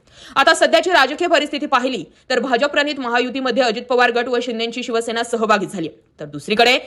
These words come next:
महाविकास आघाडीमध्ये काँग्रेस, शरद पवारांची राष्ट्रवादी व ठाकरे गटाचा समावेश होतो. आता सध्याच्या परिस्थितीमध्ये काँग्रेस हा एकमेव अखंड पक्ष वगळता इतर पक्ष फोडाफोडीमुळे खिळखिळे झालेले आहेत.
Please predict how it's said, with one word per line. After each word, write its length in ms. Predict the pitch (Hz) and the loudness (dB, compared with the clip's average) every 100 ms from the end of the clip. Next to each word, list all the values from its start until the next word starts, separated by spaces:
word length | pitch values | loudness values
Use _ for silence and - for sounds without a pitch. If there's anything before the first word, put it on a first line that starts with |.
| - 240 | -10 0
महाविकास 480 | 226 262 294 330 320 | 4 4 4 2 2
आघाडीमध्ये 400 | 294 294 294 285 | 2 2 2 2
काँग्रेस, 420 | 277 254 196 - | 2 0 -4 -6
शरद 220 | - 220 208 | 0 0 2
पवारांची 460 | 214 214 214 220 | 2 4 2 2
राष्ट्रवादी 500 | 196 208 254 262 269 294 - | 2 2 2 2 2 -6 -4
व 60 | 254 | -2
ठाकरे 300 | 269 247 285 | 0 2 2
गटाचा 300 | 285 285 294 | 0 0 -2
समावेश 420 | 302 269 269 262 | -2 0 2 2
होतो. 200 | 190 - - _ | -2 -8 -16 _
आता 120 | - | -8
सध्याच्या 380 | 165 190 202 233 | -6 -2 0 0
परिस्थितीमध्ये 640 | 214 240 262 254 269 247 254 - - | 0 0 -2 0 2 2 0 -6 -2
काँग्रेस 360 | 262 269 339 359 | 0 2 2 2
हा 100 | 330 | 2
एकमेव 360 | 285 285 285 | 2 2 4
अखंड 320 | 285 277 277 | 2 2 -2
पक्ष 240 | 277 262 285 | 0 -2 0
वगळता 400 | 240 226 247 254 | 2 2 0 0
इतर 220 | 226 233 | 0 -2
पक्ष 220 | 226 220 | -2 -4
फोडाफोडीमुळे 720 | 240 233 226 277 285 285 262 294 - _ | -2 0 2 0 -2 0 0 -2 -10 _
खिळखिळे 360 | - 302 330 294 | -2 0 4 4
झालेले 280 | 240 180 175 | 4 2 2
आहेत. 140 | 165 | 0